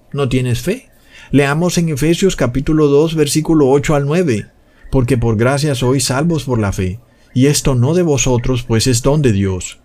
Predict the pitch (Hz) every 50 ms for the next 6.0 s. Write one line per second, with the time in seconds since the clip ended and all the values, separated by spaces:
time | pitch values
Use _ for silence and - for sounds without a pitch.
0 | _ _ - 143 151 143 123 123 120 110 120 143 151 135 101 92 90 - - -
1 | _ - - 113 113 113 - 123 120 123 135 160 170 170 165 147 - 135 123 113
2 | 110 107 101 104 98 92 90 90 92 - _ _ _ _ _ _ _ _ _ -
3 | 113 139 147 170 180 180 180 185 180 170 - 175 170 175 175 165 165 151 147 143
4 | - - 180 180 175 170 160 - 156 131 123 147 170 175 156 135 123 131 165 185
5 | 175 139 123 - - 120 120 123 123 139 131 123 120 - 143 170 170 143 135